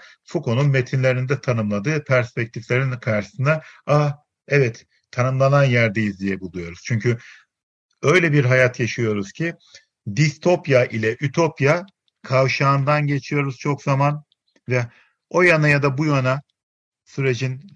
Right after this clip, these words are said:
dönüşebilmesi olasılık dahilinde. Şu an metaverse diye tanımlanan bir düzenin içerisinde işte o teletıp diye anılan yaklaşımları filan gündeme getirdiğiniz zaman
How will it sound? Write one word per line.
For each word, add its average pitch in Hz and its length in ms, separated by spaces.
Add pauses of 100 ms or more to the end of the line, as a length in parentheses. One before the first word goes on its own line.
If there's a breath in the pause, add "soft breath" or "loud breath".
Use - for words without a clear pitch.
dönüşebilmesi 123 960 (240)
olasılık 123 580
dahilinde. 98 720 (340)
Şu 131 180
an 120 180 (300 loud breath)
metaverse 120 680
diye 113 180
tanımlanan 113 640
bir 107 280 (180)
düzenin 113 400
içerisinde 95 760 (280 loud breath)
işte 113 240
o 110 200 (240 soft breath)
teletıp 120 560
diye 117 160
anılan 110 500
yaklaşımları 107 760
filan 117 340
gündeme 98 380
getirdiğiniz 95 680
zaman 101 320